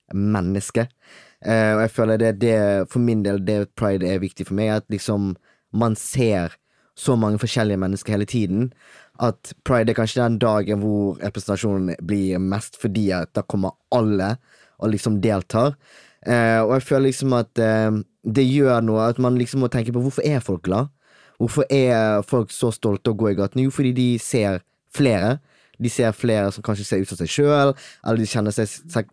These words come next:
sikkert seg selv i andre mennesker, at de liksom ser folk de kanskje ikke vanligvis hadde sett bli representert ellers. Eh, og det føler jeg noe folk burde liksom tenke over, liksom sånn, når du går i Pride-paraden, og hvor mange du ser rundt deg som du kanskje ikke har sett i media, liksom.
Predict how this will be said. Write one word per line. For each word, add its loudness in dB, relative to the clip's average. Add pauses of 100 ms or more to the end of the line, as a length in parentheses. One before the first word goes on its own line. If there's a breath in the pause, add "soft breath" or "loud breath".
sikkert -4
seg -2
selv 0
i 0
andre 0
mennesker, -2
at -6
de -6
liksom -4
ser -2 (340 loud breath)
folk 2
de -4
kanskje -2
ikke -2
vanligvis 0
hadde -2
sett -4 (140)
bli -2
representert -4
ellers. 0 (500 loud breath)
Eh, 4
og 2
det 0
føler 2
jeg 0
noe 2
folk 0
burde 0
liksom -2
tenke 0
over, 2
liksom -2
sånn, 2 (260)
når 0
du 0
går 2
i -4
Pride-paraden, -2 (460 soft breath)
og -4
hvor 2
mange 2
du 0
ser 0
rundt 0
deg 0
som 0
du 0
kanskje -2
ikke -4
har -8
sett -6
i 0
media, -2
liksom. -6